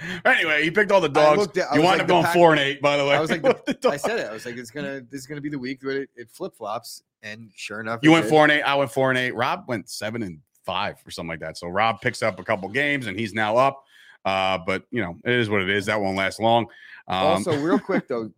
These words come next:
Speaker 2: uh, Sam, I have your helmet in studio. The, the temp, the Godwin, who had himself a nice little day
Speaker 1: Yes, he
Speaker 2: yesterday
Speaker 1: did, but the Pa-, the Bucks did not.
Speaker 2: in losing fashion.
Speaker 1: Yes. All right. Anyway, let's start with the Jets. We obviously saw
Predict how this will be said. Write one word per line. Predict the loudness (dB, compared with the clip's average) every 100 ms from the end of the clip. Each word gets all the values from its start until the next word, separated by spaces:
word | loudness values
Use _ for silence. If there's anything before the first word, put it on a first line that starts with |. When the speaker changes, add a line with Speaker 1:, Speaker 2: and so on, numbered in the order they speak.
| -8
Speaker 2:
uh, | -8
Sam, | -8 -10 -10 -8 -10 -14 -18 -16
I | -8
have | -6 -6
your | -6 -8 -10 _
helmet | -12 -10 -10 -14
in | -14 -14
studio. | -12 -8 -6 -6 -8 -10 -14 _
The, | -8 -6
the | -6 -10
temp, | -8 -8 -6
the | -6
Godwin, | -2 -2 -2 -4 -10
who | -12 -12
had | -12
himself | -12 -12 -14 _
a |
nice | -16 -16 -14
little | -16 -16
day | -6 -2
Speaker 1:
Yes, | 0 -2
he |
Speaker 2:
yesterday | -4 -2 -2
Speaker 1:
did, | -4
but | -10
the |
Pa-, | -8 -4 -4 -4
the | -8 -10 -2
Bucks | -2 -2
did | -14 -8
not. | -8 -8
Speaker 2:
in | -10 -12
losing | -12 -12 -18 _ -20 -20
fashion. | -18 -18 -20 -8
Speaker 1:
Yes. | 0 2 2 -2 -4
All | 0
right. | 2 4
Anyway, | 2 0 0 0
let's | -4 0
start | 0 2
with | 0
the | -4
Jets. | 0 0 0 0
We | 0
obviously | 0 -2 -4 -6
saw | -2 0 2 0